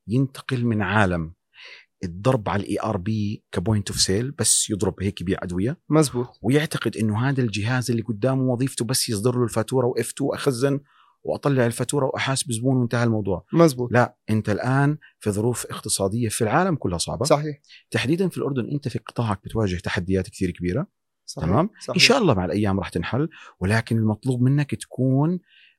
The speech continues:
Speaker 1: مدرك جيدًا للأمور المالية داخل الصيدلية.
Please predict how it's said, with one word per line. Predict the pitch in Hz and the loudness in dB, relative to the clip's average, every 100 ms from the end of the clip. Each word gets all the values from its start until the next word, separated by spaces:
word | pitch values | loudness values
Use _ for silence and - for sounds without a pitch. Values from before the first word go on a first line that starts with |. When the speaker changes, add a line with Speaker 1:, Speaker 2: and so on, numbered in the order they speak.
| - | -4
Speaker 1:
مدرك | 104 143 113 117 110 - - - | 0 0 4 4 4 0 -12 -6
جيدًا | 98 131 123 110 101 92 - _ 95 | 0 0 0 2 2 0 -6 _ -2
للأمور | 101 - 107 127 107 | 0 2 4 4 4
المالية | 98 98 151 135 | 0 0 0 0
داخل | 104 - | 0 -4
الصيدلية. | 76 - 69 - - | -8 -10 -12 -16 -20